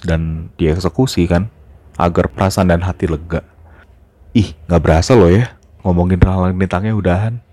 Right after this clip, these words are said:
Eits, tunggu dulu. Masih ada satu halang rintang terbesar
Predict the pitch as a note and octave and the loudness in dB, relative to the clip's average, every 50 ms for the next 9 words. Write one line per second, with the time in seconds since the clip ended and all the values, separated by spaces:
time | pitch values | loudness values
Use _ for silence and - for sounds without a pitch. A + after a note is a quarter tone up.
0 | _ _ _ - - G#2 A#2+ - - - - - - _ _ - - - D2+ D2+ | _ _ _ -6 0 0 0 0 0 -8 -20 -20 -20 _ _ -12 -8 -6 -2 0
1 | D#2 F#2 A#2+ A#2+ G2 F#2+ B2+ - _ - - - - - - - - - F#2+ F#2+ | 2 4 4 4 4 2 2 -2 _ -20 -20 -20 -20 -20 -20 -10 -2 0 0 2
2 | - A2 G2+ G2+ C3 C3+ - C#3 B2+ - C3 C3 B2+ A#2+ B2 B2+ B2 B2 B2 A#2+ | 6 6 4 4 4 0 -2 -6 -6 -4 -6 -4 -4 -4 -4 -4 -4 -6 -6 -6
3 | B2 C3+ C3 C3 B2 A#2+ G#2 F#2+ - - G2+ G2 - - - - | -8 -10 -8 -6 -4 -2 -2 -2 -2 0 -2 0 -2 -4 -8 -12